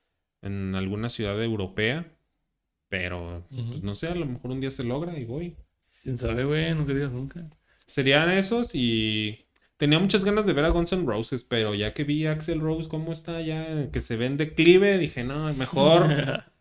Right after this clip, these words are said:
Speaker 1: mejor así, me quedo con los recuerdos que tengo de ver sus videos y con eso".
Speaker 2: Y ya.
Speaker 1: Pues sí.
Speaker 2: Interesante.
Speaker 1: Vigentes nada más esos. Ya otros que se murieron también me gustaría verlos,
Speaker 2: ¿A
Speaker 1: pero pues ya
Speaker 2: cuáles?
Speaker 1: no hay cómo.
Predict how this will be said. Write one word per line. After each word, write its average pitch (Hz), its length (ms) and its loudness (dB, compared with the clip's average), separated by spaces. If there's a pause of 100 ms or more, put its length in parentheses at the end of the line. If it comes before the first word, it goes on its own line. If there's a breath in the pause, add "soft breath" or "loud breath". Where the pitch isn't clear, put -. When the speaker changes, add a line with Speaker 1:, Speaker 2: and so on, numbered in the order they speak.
(120)
Speaker 1:
mejor 120 320 2
así, 180 340 2
me 165 200 0
quedo 143 240 0
con 147 140 -2
los 110 120 -2
recuerdos 120 420 -4
que - 80 -10
tengo 127 300 -2
de 120 80 0
ver 117 140 0
sus 135 180 -6
videos 123 480 -2
y 98 280 -6
con 104 200 -12
eso". - 240 -18 (160)
Speaker 2:
Y 123 140 -4
ya. 113 320 -4 (800)
Speaker 1:
Pues 127 140 0
sí. 165 60 6
Speaker 2:
Interesante. 131 600 2 (340)
Speaker 1:
Vigentes 190 480 6
nada 160 180 4
más 160 220 -2
esos. 104 320 -10 (500)
Ya 123 400 2
otros 143 240 -2
que 127 100 -6
se 117 100 -4
murieron 123 460 2
también 101 300 -4
me 110 60 -6
gustaría 95 380 -6
verlos, 135 340 -4
Speaker 2:
¿A - 60 -4
Speaker 1:
pero 120 120 -2
pues 127 120 2
ya 120 80 2
Speaker 2:
cuáles? 107 100 -2
Speaker 1:
no 110 80 -4
hay 107 80 -4
cómo. 110 320 -6